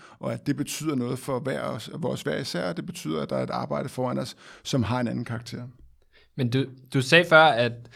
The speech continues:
Speaker 2: I, og skriver også i, i din, i din ganske udmærkede bog, at vi, vi ser ind i et systemskifte, at, altså, det her begynder at komme nedefra. Folk begynder at få nogle meget stærke forventninger til deres politikere, og det bruger du ligesom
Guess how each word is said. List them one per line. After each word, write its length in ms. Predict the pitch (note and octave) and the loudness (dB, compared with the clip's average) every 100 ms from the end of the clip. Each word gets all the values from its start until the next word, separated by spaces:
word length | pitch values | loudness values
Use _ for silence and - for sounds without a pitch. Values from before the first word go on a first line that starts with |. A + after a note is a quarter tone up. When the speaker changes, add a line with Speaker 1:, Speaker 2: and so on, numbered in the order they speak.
| - - _ - | -20 -20 _ -12
Speaker 2:
I, 380 | D3+ B2+ A#2+ B2+ | -2 0 0 -2
og 180 | B2 A#2 | 0 0
skriver 280 | A#2+ D3 C3+ | 4 6 8
også 260 | B2 B2+ C3+ | 8 6 2
i, 180 | C3 C#3 | 0 -2
i 140 | - A#2 | -6 -2
din, 360 | A#2+ A#2 A#2 C3 | 2 2 0 -4
i 120 | B2+ | -4
din 380 | A#2+ A#2+ A#2 A#2 | -2 0 -2 0
ganske 300 | B2 B2+ C#3 | -2 0 0
udmærkede 380 | C3+ B2 A#2+ B2 | 2 2 2 4
bog, 280 | C3 B2+ - - - - | 2 2 -8 -20 -20 -4
at 240 | C#3 A#2 A#2 - _ _ A2+ | -2 -2 -4 -20 _ _ -2
vi, 300 | B2 B2 A#2 - | 0 2 -2 0
vi 120 | C#3 | 2
ser 180 | B2 C#3+ | 4 6
ind 160 | C#3 D3+ | 6 4
i 40 | |
et 100 | C3+ | 2
systemskifte, 960 | - C#3 F3 D#3 - C#3 A#2 B2+ B2 B2 | 0 2 2 2 0 -2 -2 -4 -4 -4
at, 100 | A#2 - - | -6 -10 -10
altså, 200 | A#2+ B2 | -6 -2
det 180 | A#2+ C#3+ | 2 6
her 140 | D#3+ | 6
begynder 400 | D#3 C3+ D3+ C#3 | 4 2 0 2
at 160 | B2+ A#2 | 0 0
komme 260 | B2 C3 C3 | 2 4 4
nedefra. 520 | B2+ D3+ D#3 G2 - | 4 2 2 -2 0
Folk 240 | C3+ C#3 - | 0 0 -2
begynder 440 | B2+ C3+ B2+ - | -2 0 0 -2
at 60 | A#2 | -4
få 140 | B2+ | -2
nogle 200 | C3 B2+ | 0 0
meget 240 | A2 A#2 B2+ | 0 0 2
stærke 400 | A#2+ A#2+ C3+ B2+ - _ | 2 4 2 -4 -12 _
forventninger 580 | - B2 C#3 - C#3 B2 | -2 0 0 0 -4 -4
til 180 | - B2+ | -2 0
deres 220 | A#2 A#2 | 0 0
politikere, 580 | - B2 C3+ C3+ A#2+ A2+ - - - _ - | -2 0 2 2 2 0 -10 -20 -20 _ -2
og 100 | A#2+ | 4
det 160 | D#3 | 4
bruger 180 | E3 E3 | 8 8
du 120 | D3+ | 8
ligesom 360 | D3+ D3 D#3 | 6 4 2